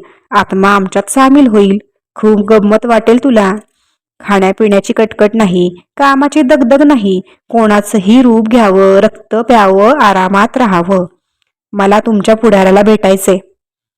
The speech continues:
कुजबुज, पुन्हा हसण्याचे आवाज.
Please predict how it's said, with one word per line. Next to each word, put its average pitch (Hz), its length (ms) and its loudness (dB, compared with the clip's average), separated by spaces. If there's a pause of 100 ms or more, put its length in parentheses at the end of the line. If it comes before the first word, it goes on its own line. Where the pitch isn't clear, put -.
(200)
कुजबुज, 208 600 -2 (160)
पुन्हा 285 360 2
हसण्याचे 208 460 0
आवाज. 202 400 0